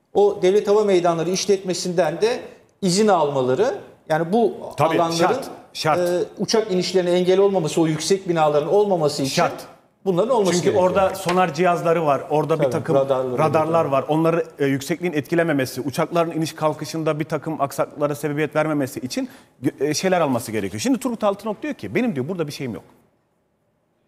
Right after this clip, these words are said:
Speaker 2: Bu diyor, "benim değil ama," diyor, "kardeşimin," diyor. Bakın bu, bu belge oradaki binanın,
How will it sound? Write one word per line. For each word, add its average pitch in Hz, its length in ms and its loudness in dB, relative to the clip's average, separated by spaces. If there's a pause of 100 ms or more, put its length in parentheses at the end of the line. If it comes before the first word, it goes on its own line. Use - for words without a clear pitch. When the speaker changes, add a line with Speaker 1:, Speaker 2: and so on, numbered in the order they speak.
(220)
Speaker 2:
Bu 214 120 2
diyor, 220 180 0 (300)
"benim 175 300 0
değil 277 140 4
ama," 320 200 0
diyor, 110 140 -4 (600)
"kardeşimin," 220 560 -2
diyor. 101 120 -8 (320)
Bakın 160 420 -2
bu, 233 280 2 (1120)
bu 180 120 0
belge 170 360 0 (960)
oradaki 196 500 0
binanın, 185 380 2